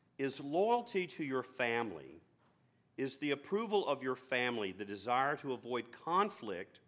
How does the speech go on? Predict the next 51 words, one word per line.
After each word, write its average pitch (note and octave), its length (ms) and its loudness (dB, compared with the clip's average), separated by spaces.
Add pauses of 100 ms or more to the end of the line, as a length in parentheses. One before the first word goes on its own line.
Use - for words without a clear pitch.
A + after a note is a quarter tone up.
with G2+ 100 -8
your G2+ 140 -6
family, G#2+ 800 -4 (500)
holding E3 440 4
you D#3 180 0
hostage D3 840 -6 (280)
in A#2 180 0
your A#2 120 0
discipleship? - 840 -10 (1000)
I, C#3 200 6 (320)
I've C#3 220 2
seen G3+ 260 2
this. D3 160 -2
In B2+ 100 -6
fact, G#3 220 2
I C#3 60 2
think F3+ 180 -4
I've A2+ 120 0
seen D3+ 220 0
it B2 80 0
more B2 280 2
recently. G#2+ 540 -4 (600)
<clears throat> - 220 -6
I G#3+ 400 8
don't B2 180 2
know B2 220 2
if G2+ 180 -4
it's G2+ 220 -6
an F#2 180 -2
artifact A#2+ 640 2
of F2+ 60 -10
the F#2 80 -8
last A2 340 -2
two A2+ 120 -6
years C#3 560 -2
or, F2 420 -10
or F2+ 140 -8
it's - 100 -12
just - 240 -10
something A#2 280 -6
that's G2+ 220 -8
emerging, A#2+ 460 -2
or F2 100 -6
maybe A2 240 -2
I'm G#2 140 -2
just G#2+ 180 -8
becoming G#2 420 -4
more G#2+ 200 -2
aware A2 400 4
of A#2+ 140 6
it, B2+ 100 -2